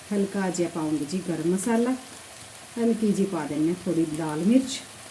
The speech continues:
ਨਮਕ ਵੈਸੇ ਮੈਂ ਪਹਿਲਾਂ ਪਾ ਚੁੱਕੀ ਹਾਂ, ਥੋੜ੍ਹਾ ਜਿਹਾ ਪਾ ਦਿੰਦੇ ਹਾਂ। ਬਾਕੀ ਚਾਵਲ ਜਿਹੜੇ ਆ ਨਾ, ਤੇ ਮੈਂ ਦੋ ਗਲਾਸ, ਡੇਢ ਗਲਾਸ ਚਾਵਲ, ਡੇਢ ਹੀ ਗਲਾਸ ਪਾਣੀ, ਨਾ ਤਿੰਨ ਗਲਾਸ ਪਾਣੀ ਪਾਇਆ, ਠੀਕ ਹੈ ਜੀ। ਹੁਣ ਆਪਾਂ ਇਹਦੇ ਵਿੱਚ ਪਾ ਦਿੰਦੇ ਹਾਂ,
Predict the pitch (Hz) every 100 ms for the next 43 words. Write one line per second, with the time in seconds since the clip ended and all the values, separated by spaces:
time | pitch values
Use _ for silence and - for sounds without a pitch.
0 | - - - - 208 202 202 196 175 196
1 | 180 180 180 175 175 147 147 202 - 240
2 | 240 - - - - - - 214 214 208
3 | 208 - 156 185 208 233 226 - - -
4 | - - 220 208 233 233 233 175 240 269
5 | 277 285 285 349 - - - - - -
6 | - - 226 247 254 262 226 240 214 226
7 | 226 233 - - 214 214 233 277 262 226
8 | - 196 160 220 330 339 - - - -
9 | - 190 220 254 269 233 208 196 - 196
10 | 175 202 269 233 214 277 277 262 233 202
11 | - 170 165 175 160 131 156 196 196 302
12 | 247 - - - - - - 196 175 -
13 | 180 185 185 165 160 - 139 131 185 226